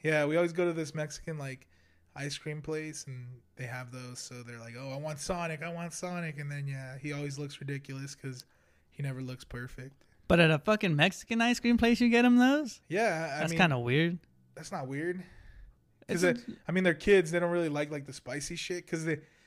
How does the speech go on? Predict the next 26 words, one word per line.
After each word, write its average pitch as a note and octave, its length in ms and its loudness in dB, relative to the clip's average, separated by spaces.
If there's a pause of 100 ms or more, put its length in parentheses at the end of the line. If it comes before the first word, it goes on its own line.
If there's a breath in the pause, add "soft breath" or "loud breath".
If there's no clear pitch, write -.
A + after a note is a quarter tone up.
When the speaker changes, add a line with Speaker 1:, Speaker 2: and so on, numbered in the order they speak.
(140 soft breath)
Speaker 1:
they F3 100 -2
make, E3+ 260 0
like, E3 180 2
these D3+ 180 -4
things E3 240 -2
called D#3 220 0
antojitos, C#3+ 1000 -6
which C#3 160 -10
is, B2+ 140 -4
Speaker 2:
Right. B2 80 -4
Speaker 1:
like, A#2+ 260 -10 (680)
they C#3 100 -10
add D3 260 -4
fucking D3 440 -8
chamoy C#3+ 360 -6
and C#3+ 120 -10
Tajín C#3 360 -8
to - 160 -12
everything. C#3+ 640 -6
It's C#3+ 100 -2
Speaker 2:
Yeah. C#3 160 2
Speaker 1:
fucking D#3+ 260 -4
crazy. C#3+ 560 -4
Speaker 2:
That's C3+ 240 -4
life, C3 360 2
bro. B2 220 -4